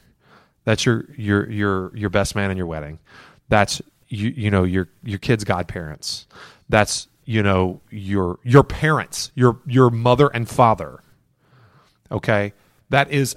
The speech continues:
the people in this life that want to see you succeed more than anyone else. My guess is there's not more than can be counted on two hands. Okay? But they're out there.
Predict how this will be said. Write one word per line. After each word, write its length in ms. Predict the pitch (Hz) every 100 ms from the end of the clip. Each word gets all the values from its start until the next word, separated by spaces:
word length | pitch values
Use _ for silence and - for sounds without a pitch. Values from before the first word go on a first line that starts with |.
| -
the 280 | 113 151 143
people 520 | - 180 170 196 196
in 260 | 143 151 151
this 300 | 139 - -
life 580 | 113 95 76 - - - - - _ _ _ _ _ _ _ _ _
that 180 | 127 123
want 340 | 107 127 151 156
to 120 | 175
see 180 | - 143
you 220 | 135 127
succeed 580 | - 117 - - 120 110
more 180 | 104 98
than 160 | 92
anyone 360 | 87 87 80 78
else. 480 | 156 - - - _ _ _ _ _ _ _ _ _ _ _ _ _ _ _ -
My 160 | 110 104
guess 380 | 117 120 -
is 220 | 127 117 110
there's 200 | 104 98
not 200 | 110 110
more 280 | 110 113
than 180 | 104 107
can 180 | 101 107
be 100 | 98
counted 340 | - 107 104
on 140 | 101 98
two 180 | - 110
hands. 640 | 110 85 78 76 - - _ _ _ _ _ _ _ -
Okay? 400 | 101 - 104 110 _ _ _ _ _
But 120 | 113
they're 180 | 113 104
out 220 | 113 120
there. 240 | 107 -